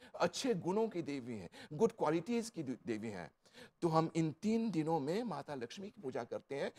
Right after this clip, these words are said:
जिसके सभी सद्गुण हम में आ सके। और फिर अंतिम दिनों में हम माता सरस्वती, जब ये सब सफाई हो गई, अच्छे गुण आ गए,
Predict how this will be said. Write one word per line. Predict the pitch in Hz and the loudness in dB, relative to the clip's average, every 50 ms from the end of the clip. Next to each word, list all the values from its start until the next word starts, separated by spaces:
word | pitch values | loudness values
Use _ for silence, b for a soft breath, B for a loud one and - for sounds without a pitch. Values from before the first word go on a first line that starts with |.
| B B B B - | B B B B -6
जिसके | 151 196 - - - - - 156 | -4 -4 -2 -4 -2 0 0 0
सभी | 156 - - 190 202 269 311 | 0 0 0 0 2 2 0
सद्गुण | - - - 170 131 110 101 170 220 247 262 214 175 | 2 4 2 2 2 0 2 4 4 6 6 2 2
हम | 135 113 104 | 0 -2 0
में | 104 92 | 0 -2
आ | 85 80 71 | -2 -2 -4
सके। | - - - - - 90 - - _ _ B B B B B B B B | -6 -8 -12 -12 -12 -14 -14 -14 _ _ B B B B B B B B
और | - 113 117 | 4 4 4
फिर | - - 160 131 - - 131 | 6 4 4 4 4 4 2
अंतिम | 131 135 - 151 147 143 | 2 2 2 0 -2 -2
दिनों | 113 127 117 110 | 0 0 0 0
में | 107 107 98 92 | 0 0 -2 -2
हम | - - 160 214 262 294 269 - _ _ _ _ _ _ _ _ | 8 8 10 10 10 6 0 -8 _ _ _ _ _ _ _ _
माता | 92 104 98 90 - 107 107 | -10 -8 -8 -8 -6 -8 -8
सरस्वती, | - - 85 - 87 82 - 104 | -8 -10 -14 -14 -12 -10 -8 0
जब | 95 120 113 - - - | 2 2 2 2 -4 -6
ये | 104 123 190 233 | 0 4 4 4
सब | 233 - 247 180 110 B B B B | 6 6 6 4 4 B B B B
सफाई | - - - 202 - 123 156 196 233 240 | 0 0 0 4 8 10 10 10 10 10
हो | 233 208 202 | 10 10 8
गई, | 165 175 151 147 120 - B B B B - | 8 6 2 2 0 -2 B B B B 10
अच्छे | - 160 - - - 240 | 10 10 12 12 12 12
गुण | 196 185 208 185 160 | 12 8 4 4 4
आ | 135 127 | 4 2
गए, | 110 101 117 135 175 | 4 2 2 4 2